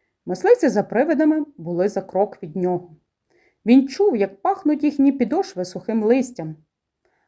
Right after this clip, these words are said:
Вони стояли на тому самому порозі і дзвонили в дзвінок.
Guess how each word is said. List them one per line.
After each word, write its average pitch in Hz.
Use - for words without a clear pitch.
Вони 208
стояли 233
на 202
тому 254
самому 208
порозі 294
і 220
дзвонили 226
в 247
дзвінок. 170